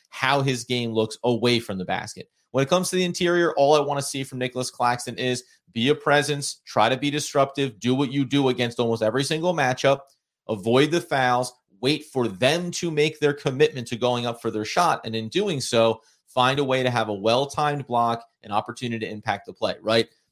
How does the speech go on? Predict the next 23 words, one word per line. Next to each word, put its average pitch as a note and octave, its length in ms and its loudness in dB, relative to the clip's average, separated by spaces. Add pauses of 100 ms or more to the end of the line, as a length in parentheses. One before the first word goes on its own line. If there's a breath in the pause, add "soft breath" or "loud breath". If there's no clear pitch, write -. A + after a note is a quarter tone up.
(540)
None D#3+ 260 4
of G#3 140 2
these F3 280 -2
things A2+ 500 -2 (480)
are B2 120 4
standing C3+ 380 2
here B2 160 -4
telling A2+ 340 -2
you, G#2+ 320 -4
"And G2+ 220 -8
this G3+ 240 2
is G2+ 160 -6
why F#2+ 440 -2 (340)
Nicholas C#3+ 360 0
Claxton A#2 420 0
will A2 100 -6
shut - 260 -2
down G#2 220 -2
Joel F#2+ 360 -4
Embiid." A#2+ 260 -4
Of - 300 -20
course E4+ 220 -4
not. G2+ 240 -10